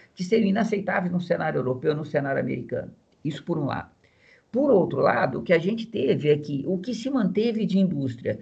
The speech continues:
na Europa e nos Estados Unidos, de uma maneira muito importante, não é a totalidade da indústria, mas de uma maneira muito importante,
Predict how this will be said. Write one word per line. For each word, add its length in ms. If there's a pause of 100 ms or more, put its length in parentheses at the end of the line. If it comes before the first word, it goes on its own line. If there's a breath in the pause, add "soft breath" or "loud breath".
(160 loud breath)
na 140
Europa 440
e 20
nos 200
Estados 360
Unidos, 400 (260 soft breath)
de 120
uma 160
maneira 360
muito 480
importante, 640
não 160
é 100
a 60
totalidade 720
da 80
indústria, 380
mas 100
de 60
uma 140
maneira 360
muito 320
importante, 520